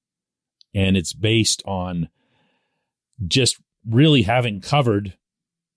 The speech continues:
hockey for a lifetime and hearing from medical people whenever someone has a fracture in their foot. These things do come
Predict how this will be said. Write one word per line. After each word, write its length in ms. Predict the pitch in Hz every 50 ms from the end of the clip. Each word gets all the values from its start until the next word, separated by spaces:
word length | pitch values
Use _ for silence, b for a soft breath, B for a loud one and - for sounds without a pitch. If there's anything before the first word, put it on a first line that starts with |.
| _ _ _ _ _ _ _ _ _ _ _ _ - -
hockey 380 | - 117 110 113 - - 120
for 180 | 92 - - 98
a 80 | 92 92
lifetime 720 | 95 104 120 123 117 - - - 92 82 82 82 78 - _ _ _ _ _ _
and 440 | - 95 92 90 90 87 85 80 - _ _ _ _ _
hearing 380 | - 113 - 131 139 135 127 113
from 200 | - - 98 104
medical 340 | 104 104 107 107 - 107 90
people 340 | - 107 95 - - 92 87
whenever 280 | 87 85 85 90 90
someone 380 | - - - 87 85 90 90 85
has 340 | 82 85 80 80 80 - - _ _ _ _ _ _ _ _ _ _ _ _ _ _ _ _ _ -
a 240 | - 92 80 82 78
fracture 640 | - - 135 147 151 - - - - - _ _ _ _ _ _ _ _ _ _ _ _ _ _ _ _ -
in 180 | - 92 90 87
their 140 | 87 87 87
foot. 300 | - - 139 117 - _ _ _ _ _ _ _ _ _ _ _
These 480 | - 92 82 131 139 156 160 151 - -
things 420 | - 147 139 139 139 127 95 85
do 420 | 95 87 85 120 139 165 185 185 156
come 480 | - - - 147 113 95 92 90 87